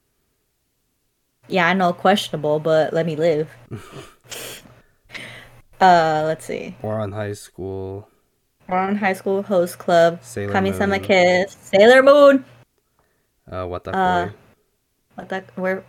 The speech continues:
Speaker 1: I'm forgetting one.
Speaker 2: And
Speaker 1: Oh, no, you're right. Watakoi.
Speaker 2: And
Speaker 1: Haikyuu.
Speaker 2: Haikyuu.
Speaker 1: And, um, High School Babysitter Club.
Speaker 2: Yeah.
Speaker 1: Yeah?
Speaker 2: Yeah.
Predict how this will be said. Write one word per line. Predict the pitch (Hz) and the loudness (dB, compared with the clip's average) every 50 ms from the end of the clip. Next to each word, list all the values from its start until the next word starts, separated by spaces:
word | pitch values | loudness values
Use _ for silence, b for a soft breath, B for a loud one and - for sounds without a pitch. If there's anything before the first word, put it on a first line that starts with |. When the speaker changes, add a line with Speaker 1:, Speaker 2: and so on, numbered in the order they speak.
| - | -14
Speaker 1:
I'm | 185 180 | -14 -10
forgetting | - - 185 180 170 160 160 156 | -10 -10 -8 -6 -8 -8 -8 -10
one. | 156 156 156 165 - _ _ 123 _ _ _ _ _ _ _ 190 _ _ | -12 -14 -14 -16 -18 _ _ _ _ _ _ _ _ _ _ _ _ _
Speaker 2:
And | - 95 90 87 87 90 90 90 87 87 85 82 85 - - - | -20 -20 -18 -18 -16 -16 -16 -18 -18 -18 -18 -18 -20 -20 -8 -2
Speaker 1:
Oh, | - 220 214 | 0 2 4
no, | 202 175 | 4 2
you're | 165 160 160 165 | 2 0 0 0
right. | 160 151 156 - - | 0 -2 -4 -6 -10
Watakoi. | - 180 180 175 170 170 165 - 175 165 156 156 - - _ _ _ _ _ | -10 -12 -10 -8 -10 -10 -8 -6 -6 -4 -4 -6 -8 -10 _ _ _ _ _
Speaker 2:
And | - 101 - 202 196 95 - | -14 -12 -12 -10 -10 -8 -4
Speaker 1:
Haikyuu. | 202 208 220 226 226 - 254 220 208 208 208 208 208 208 220 | 0 0 0 0 0 0 2 4 4 4 2 0 -2 -2 -4
Speaker 2:
Haikyuu. | 117 123 120 - _ 135 127 127 135 147 - _ _ _ _ _ _ _ _ _ _ _ _ _ _ _ _ _ _ _ _ _ _ | -4 -6 -8 -10 _ -8 -6 -6 -6 -8 -12 _ _ _ _ _ _ _ _ _ _ _ _ _ _ _ _ _ _ _ _ _ _
Speaker 1:
And, | - 190 185 180 180 175 175 175 170 170 165 - - | -2 -2 0 0 0 -2 -4 -4 -6 -8 -10 -10 -10
um, | - 175 170 160 160 156 156 156 156 170 - _ _ _ _ _ _ _ _ _ _ _ _ _ - | -8 -8 -8 -8 -8 -10 -12 -14 -16 -20 -20 _ _ _ _ _ _ _ _ _ _ _ _ _ -8
High | 202 208 | -6 -6
School | 202 - - 190 180 | -6 -6 -8 -6 -4
Babysitter | 180 170 160 165 - - - 160 - - | -4 -4 -6 -8 -10 -12 -12 -12 -12 -14
Club. | - - - _ _ _ _ _ _ _ _ _ _ _ _ _ _ _ _ _ _ _ _ _ _ _ | -16 -20 -20 _ _ _ _ _ _ _ _ _ _ _ _ _ _ _ _ _ _ _ _ _ _ _
Speaker 2:
Yeah. | - 98 98 - - _ _ _ _ _ _ _ _ _ _ | -20 -18 -18 -18 -20 _ _ _ _ _ _ _ _ _ _
Speaker 1:
Yeah? | - 196 214 294 330 _ _ _ _ _ _ | -4 -4 -4 -4 -6 _ _ _ _ _ _
Speaker 2:
Yeah. | - 113 101 | -10 -10 -10